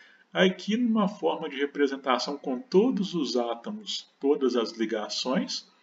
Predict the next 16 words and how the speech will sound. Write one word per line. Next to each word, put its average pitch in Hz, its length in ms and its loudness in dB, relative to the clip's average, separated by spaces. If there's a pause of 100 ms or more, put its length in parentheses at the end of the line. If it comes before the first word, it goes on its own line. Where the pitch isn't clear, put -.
(360)
Aqui, 220 760 4 (280)
uma 180 200 4
forma 170 380 0
bem 156 320 0
mais 233 420 2
clara, 160 400 0
mais 139 260 -2
suave 120 540 0
de - 100 -10
se - 180 -2
enxergar, 143 760 0 (960)
na 175 300 2
fórmula 160 680 2 (180)
estrutural 151 800 0
de 147 140 -2
traço 123 720 -2